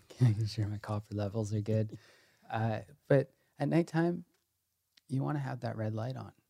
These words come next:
Speaker 1: That, that's my opinion. That's what we
Speaker 2: Mm.
Speaker 1: do in our bedroom. We have, like, a, a red tinted light. You
Speaker 2: Mm.
Speaker 1: don't need to use the, the L E D light that they have <laughs> here in Australia for
Speaker 2: Yeah.
Speaker 1: everything.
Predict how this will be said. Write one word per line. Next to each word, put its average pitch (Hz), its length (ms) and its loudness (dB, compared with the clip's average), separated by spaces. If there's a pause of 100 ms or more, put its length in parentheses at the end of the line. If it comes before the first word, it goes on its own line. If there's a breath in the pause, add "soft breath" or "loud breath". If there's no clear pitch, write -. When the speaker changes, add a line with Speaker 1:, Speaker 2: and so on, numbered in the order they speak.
(640)
Speaker 1:
That, 110 160 -6
that's 110 240 -6
my 107 140 -6
opinion. 107 380 -4
That's 104 180 -8
what 101 180 -14
we 101 140 -4
Speaker 2:
Mm. - 40 -10
Speaker 1:
do 101 440 -6
in 98 80 -10
our 95 140 -10
bedroom. 98 440 -8
We 92 120 -12
have, 92 180 -12
like, 90 220 -14
a, - 300 -12
a 92 40 -12
red 92 240 -14
tinted - 380 -16
light. 104 480 -4
You 110 80 -4
Speaker 2:
Mm. 104 80 -4
Speaker 1:
don't 92 140 -10
need 101 100 -12
to - 80 -20 (100)
use 98 400 -10
the, 92 160 -10 (1120 soft breath)
the - 120 -20
L 95 140 -8
E 95 80 -10
D 92 180 -8
light 92 380 -10
that - 180 -20
they 104 60 -10
have 95 280 -8
<laughs> - 140 -20
here 123 140 8
in 107 80 4
Australia 101 840 -4
for 98 80 -8
Speaker 2:
Yeah. 90 100 -10
Speaker 1:
everything. 98 460 -10